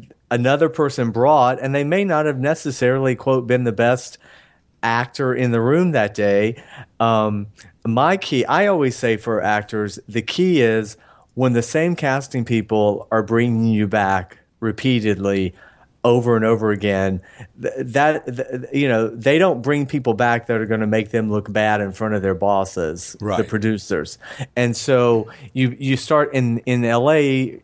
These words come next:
Speaker 1: you start to build a rapport with casting people, 'cause I think a lot of actors forget, you know, casting people really are our allies. They really need us and want us to do well.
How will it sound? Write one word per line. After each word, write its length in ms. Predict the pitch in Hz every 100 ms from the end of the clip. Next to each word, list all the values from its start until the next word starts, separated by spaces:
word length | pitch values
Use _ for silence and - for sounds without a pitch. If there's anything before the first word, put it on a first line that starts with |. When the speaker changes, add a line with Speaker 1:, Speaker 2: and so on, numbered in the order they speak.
| -
Speaker 1:
you 180 | 127 127
start 260 | - 180
to 60 | 165
build 200 | 135 147
a 40 | 127
rapport 640 | 117 113 - 185 143 123
with 520 | 117 127 123 117 104 _ _ _ _ _ _ _ _
casting 400 | - 196 208 175
people, 300 | 156 147 131
'cause 200 | 123 139
I 60 | 165
think 200 | 247 269
a 60 |
lot 200 | 220 269
of 60 | 320
actors 400 | 226 233 196 175
forget, 380 | 151 151 180 135
you 80 | 151
know, 140 | 135
casting 460 | - 180 254 - 185
people 300 | 160 131 123
really 360 | 127 160 143
are 580 | 117 120 147 120 104 98 - _ _ _ _ _ _ -
our 200 | 120 117
allies. 640 | 110 151 190 135 95 98 98
They 140 | 123
really 320 | 123 170 165
need 340 | 120 127 147 143
us 440 | 113 113 110 -
and 200 | - 117
want 260 | 107 127 127
us 180 | 110 104
to 140 | -
do 180 | 104 135
well. 500 | 139 101 85 50 -